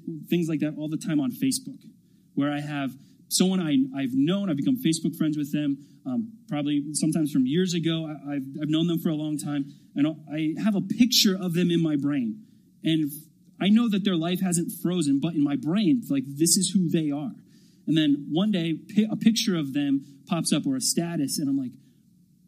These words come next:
"Oh, I didn't know you were doing that," or, "Oh, is this the same person? Like, what's going on?" Like, I had a friend who I knew for a, for a while. I worked with him at a summer camp, and,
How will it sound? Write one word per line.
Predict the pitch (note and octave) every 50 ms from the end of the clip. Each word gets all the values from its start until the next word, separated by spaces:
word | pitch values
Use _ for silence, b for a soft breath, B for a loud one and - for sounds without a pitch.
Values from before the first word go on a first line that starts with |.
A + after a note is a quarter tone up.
| _ _ -
"Oh, | F3 C4 - A2 A2 G#2+
I | A#2 C3+
didn't | F3+ F3+ - - -
know | - A#2+ A#2 A#2 A2+ A2+
you | A2+ A2+ A#2
were | A#2 A2+
doing | G#2+ A2 G#2+ A2 A2 G#2+
that," | A2 D3 F3
or, | C#3 A#2+ - -
"Oh, | G3 A3 D#3+ B2 A2 - - - _ - - G3 A#2+ A#2 - -
is | - B2+
this | C#3 - -
the | G3 E3+
same | - - E3+ D3 C3 -
person? | C#3 D#3 F#3 - - F3+
Like, | D#3+ C#3+ D3
what's | E3+ E3 -
going | - F3+ D#3+ E3+
on?" | F3 A#3 G#3+ - B B B B B B B B -
Like, | - A#2
I | F3 G#3
had | B3+ A3+
a | G3
friend | - - F#3+ F3+ F3 F3 F#3+ F3
who | F3+ F3 D#3 C#3 B B B B B -
I | D#3
knew | D3 D3 D#3 F3+
for | E3 F3+ F3+
a, | E3+ E3 E3 - - -
for | - E3
a | D#3
while. | C#3+ C#3 C#3 C#3 D3+ D3+ D3+ C#3+
I | C#3
worked | B2+ C3 D3 D#3 - E3
with | C#3+ - -
him | D3+ C#3+
at | C#3 B2
a | A#2+
summer | - - D#3 D#3 D#3 C#3+
camp, | C#3+ - D3 C#3+ C#3 B2+ - B B B B B B -
and, | D#3+ D3+ D3 C#3+ C#3 C3